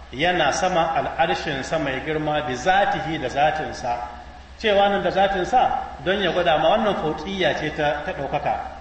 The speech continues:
ba fauqiyya ta, ta abin nan, ta, ta daraja ba. Domin zaka cewa wani yana saman wani amma ga daraja. Wani yana saman wani ga ilimi, "Wa fawqa kulli zi ilmin alim."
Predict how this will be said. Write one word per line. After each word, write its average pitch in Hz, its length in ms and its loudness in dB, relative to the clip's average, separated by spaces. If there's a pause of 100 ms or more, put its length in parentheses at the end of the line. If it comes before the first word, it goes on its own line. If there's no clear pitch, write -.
(240)
ba 156 140 6
fauqiyya 175 500 2
ta, 175 80 -2 (400)
ta 156 160 0
abin 147 180 -6
nan, 127 120 -6 (180)
ta, 151 240 0
ta 165 100 -2
daraja 151 460 2
ba. 98 140 -4 (720)
Domin 175 200 2
zaka 202 180 2
cewa 151 200 4
wani 190 240 6
yana 165 200 4
saman 147 360 0
wani 143 240 2
amma 165 240 0
ga 143 80 0
daraja. 117 400 -4 (640)
Wani 196 280 4
yana 185 200 2
saman 175 300 0
wani 151 260 2
ga 127 80 -2
ilimi, 139 360 -4 (220)
"Wa 151 100 -4
fawqa 190 320 0
kulli 190 240 0
zi 175 200 0
ilmin 180 460 0
alim." 127 420 0